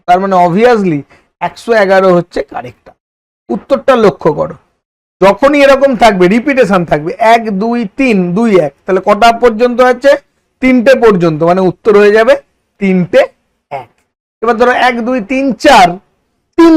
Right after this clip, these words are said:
দুই, এক, মানে ধরো এরকম আছে যে এক, দুই, তিন, চার, তিন, দুই, এক, এরকম আছে। এক, দুই, তিন, চার, তিন, দুই, এক,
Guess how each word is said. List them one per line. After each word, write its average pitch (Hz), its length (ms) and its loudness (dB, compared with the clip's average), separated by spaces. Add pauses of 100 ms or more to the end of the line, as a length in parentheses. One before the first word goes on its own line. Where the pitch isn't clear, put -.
দুই, 247 140 2 (120)
এক, 151 60 -6 (100)
মানে 220 180 -2
ধরো 233 200 2
এরকম 208 280 -2 (120)
আছে 165 220 -2 (1200)
যে 196 120 4 (360)
এক, 208 100 -4 (280)
দুই, 202 200 -4 (460)
তিন, 208 200 -4 (280)
চার, 214 240 2 (540)
তিন, 254 180 -4 (200)
দুই, 220 140 -2 (260)
এক, - 80 -20 (640)
এরকম 170 340 0
আছে। 127 140 -12 (280)
এক, 202 80 -2 (260)
দুই, 190 180 -2 (220)
তিন, 180 200 -4 (220)
চার, 180 260 4 (540)
তিন, 240 200 -2 (240)
দুই, 190 160 0 (300)
এক, - 60 -20